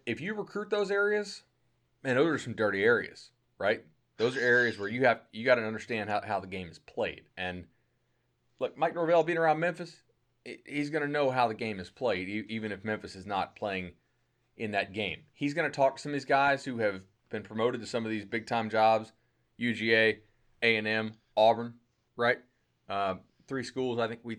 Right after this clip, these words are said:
we believe are pretty committed to winning, and, uh, they're, they're kinda all in, if you will.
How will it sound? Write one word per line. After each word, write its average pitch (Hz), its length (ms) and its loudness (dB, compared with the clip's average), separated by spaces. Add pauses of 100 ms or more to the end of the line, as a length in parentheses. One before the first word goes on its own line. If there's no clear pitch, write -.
we 113 140 -6
believe 110 260 -4
are 104 80 -6
pretty 110 220 -6
committed 107 380 -4
to 98 60 -8
winning, 120 420 -4 (340)
and, 90 240 -10
uh, 90 80 -4
they're, 98 240 -4
they're 101 100 -10
kinda 98 220 -4
all 107 260 4
in, 123 300 -6
if - 160 -18
you 120 100 -10
will. 123 280 -4